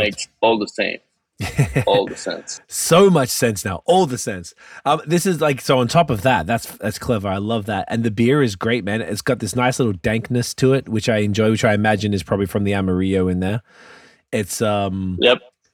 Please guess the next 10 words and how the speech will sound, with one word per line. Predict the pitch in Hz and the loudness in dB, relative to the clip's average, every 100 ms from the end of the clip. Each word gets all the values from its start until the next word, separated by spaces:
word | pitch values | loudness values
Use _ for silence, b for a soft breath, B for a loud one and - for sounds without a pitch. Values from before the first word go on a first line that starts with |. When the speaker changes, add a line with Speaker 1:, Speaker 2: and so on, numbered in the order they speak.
| _ _ - | _ _ -6
Speaker 2:
super | - 131 123 | -2 0 0
tropical, | - 123 117 - 120 120 - _ 104 | 0 0 0 -2 -2 -2 -8 _ -6
uh, | 104 101 98 60 | -2 -2 -4 -12
very | 73 101 120 113 | -12 -4 -2 -2
bright, | 101 104 104 110 - - | -2 -2 -2 -2 -4 -2
aromatic. | 110 98 107 113 110 101 - _ _ - - b - | -2 0 -2 -2 -2 -8 -18 _ _ -20 -20 b -12
I'm | 113 | -4
getting, | 123 113 | -2 -2
like, | 110 104 | -2 -4
mango, | 98 117 120 117 123 117 113 | -4 -2 0 0 2 4 2